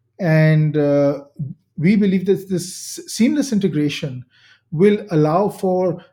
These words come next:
the best use case, right? Uh, public transit is ideal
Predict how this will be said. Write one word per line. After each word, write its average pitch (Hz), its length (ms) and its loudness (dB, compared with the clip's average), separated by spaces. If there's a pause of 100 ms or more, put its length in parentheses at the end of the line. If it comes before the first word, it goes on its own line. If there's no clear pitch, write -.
(120)
the 165 100 2
best 208 460 2
use 180 260 0
case, - 380 -6
right? 180 340 -8
Uh, 170 220 -4 (120)
public 175 300 0
transit 160 400 0
is 151 300 -2
ideal 160 520 4